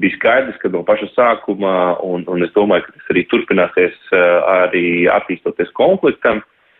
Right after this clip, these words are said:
jebkāda veida atbalsts no Ķīnas Krievijai, militārs, finansiāls vai kā citādi, es domāju, ka tas nav sagaidāms. Ā, arī pie situācijas, ja ievērojami pasliktinās Krievijas, ā, pozīcijas, ā, karā. Tā kā, tā kā šis ir,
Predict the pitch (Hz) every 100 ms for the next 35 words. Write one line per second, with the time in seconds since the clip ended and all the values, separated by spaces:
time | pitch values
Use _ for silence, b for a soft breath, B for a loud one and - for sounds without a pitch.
0 | - 107 107 107 131 117 104 95 107 117
1 | 120 104 101 117 107 90 90 - - 101
2 | - 143 170 160 - - 143 180 143 110
3 | 90 90 80 80 117 147 110 - 92 -
4 | 127 120 92 104 95 117 110 - - 143
5 | - 95 87 - 113 110 87 - 87 -
6 | 90 107 101 85 80 - _ _ _ _
7 | _ - 90 85 85 - 110 95 - _
8 | 117 123 104 113 107 95 92 - - 95
9 | 107 95 87 85 101 - 85 - 85 -
10 | 92 87 87 - - - 90 85 107 98
11 | 87 - - - - 90 90 87 101 92
12 | 85 - - 95 - - 98 95 92 90
13 | - B B - 120 131 196 - 185 147